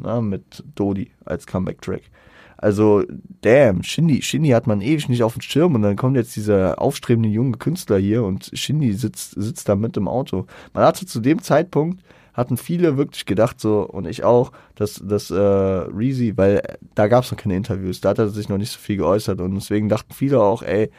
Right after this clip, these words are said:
der, der ist, ähm, der ist auch, äh, in der Bietigheim-Ecke, sag ich mal, zu verorten. Er ist bei Bowser auf dem Label, er ist Support bei Rin,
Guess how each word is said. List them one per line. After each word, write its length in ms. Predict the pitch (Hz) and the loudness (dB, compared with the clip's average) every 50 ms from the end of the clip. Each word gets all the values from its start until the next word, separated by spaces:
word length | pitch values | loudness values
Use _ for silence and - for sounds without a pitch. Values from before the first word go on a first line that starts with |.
| - - - - _ | -20 -20 -20 -10 _
der, 180 | - 95 98 92 | 2 4 4 4
der 160 | 95 90 82 | 4 4 2
ist, 180 | 90 113 - - | 2 0 -2 -2
ähm, 420 | - 87 92 92 92 92 90 - - _ _ _ _ _ _ _ _ _ _ _ _ _ _ _ _ _ _ _ - - - | -2 0 0 2 0 0 -2 -4 -8 _ _ _ _ _ _ _ _ _ _ _ _ _ _ _ _ _ _ _ -18 -14 -8
der 240 | - 98 98 78 | -2 0 0 2
ist 120 | 87 120 - | 2 2 2
auch, 280 | - 160 175 - - | 2 2 2 2 2
äh, 340 | - 127 127 131 131 131 123 | 4 4 6 6 6 4 4
in 60 | 127 | 4
der 120 | 135 123 120 | 4 4 2
Bietigheim-Ecke, 1120 | 127 180 262 - - - - 107 101 98 95 95 - - - 101 95 - 98 92 90 - - - _ | 2 -2 -6 -6 -6 -2 0 2 2 2 2 0 -2 -4 -6 -8 -4 -2 -2 -2 -2 -4 -10 -14 _
sag 180 | - - 104 98 | -6 -2 -2 -2
ich 100 | 95 - | -2 -2
mal, 100 | 101 95 | -6 -6
zu 140 | - - - | -8 -10 -8
verorten. 520 | - 95 - 90 90 - - - 95 - - - - _ _ - | -4 -2 0 0 0 -2 -4 -6 -10 -10 -10 -16 -20 _ _ -8
Er 220 | - 98 101 98 | -2 0 0 0
ist 120 | 104 - - | 0 0 0
bei 120 | 110 107 | -2 0
Bowser 320 | 92 95 101 110 110 110 | 2 2 2 2 2 2
auf 100 | 104 104 | 0 0
dem 100 | - 104 | 0 -2
Label, 300 | 98 101 110 107 107 104 | 0 0 2 2 2 2
er 220 | 101 90 92 104 110 | 2 4 4 4 2
ist 100 | - - | 2 0
Support 400 | 107 - - 110 110 113 - - | -2 0 4 4 4 4 2 0
bei 80 | 101 | 0
Rin, 400 | 98 98 104 107 110 117 120 123 | 2 4 4 2 2 2 0 -2